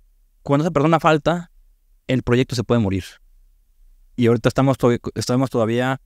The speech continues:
es un hijo de siete años. Tú requiere el papá, pero yo espero que otros siete años, que sea un adolescente, requiera menos del papá y el día de mañana digamos, "¿Sabes qué? Ya no, el papá ni lo ocupo, ya se casó, hizo su vida y sin papá", ¿verdad?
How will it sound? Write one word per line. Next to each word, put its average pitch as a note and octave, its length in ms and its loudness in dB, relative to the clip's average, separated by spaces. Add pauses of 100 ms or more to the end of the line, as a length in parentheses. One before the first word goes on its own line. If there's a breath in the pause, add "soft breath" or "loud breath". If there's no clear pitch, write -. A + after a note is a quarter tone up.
(400)
es B2+ 160 -4
un F3 100 0
hijo F3+ 160 0
de C#3+ 60 2
siete D3+ 200 0
años. D#3 440 -2 (1080)
Tú B2 120 2
requiere D3+ 300 2
el C#3 80 2
papá, B2 420 -4 (380)
pero A2 100 -2
yo A#2 60 2
espero C#3 300 0
que A2+ 100 -2
otros A#2 220 -4
siete B2+ 360 -2
años, C#3+ 420 0 (220)
que - 80 -6
sea A2 120 -4
un C3 40 0
adolescente, C3+ 720 0 (220)
requiera A2 320 -2
menos B2 160 0
del A#2 100 0
papá D#3+ 480 0
y A#2+ 160 -2
el G2+ 120 -2
día A#2 100 0
de B2+ 40 0
mañana B2+ 320 0
digamos, A#2 260 0
"¿Sabes B2 160 -2
qué? C#3 120 -4
Ya C3+ 140 -2
no, F3 140 -6
el - 60 -14
papá E3 220 -2
ni F#3 80 2
lo D3+ 60 2
ocupo, F3 260 -2
ya F3 120 0
se E3+ 80 -4
casó, D#3+ 280 0
hizo D#3+ 180 -2
su C#3 100 -2
vida D#3+ 280 0
y A#2+ 300 -2
sin B2 160 -2
papá", F#3 240 2
¿verdad? C#3+ 280 0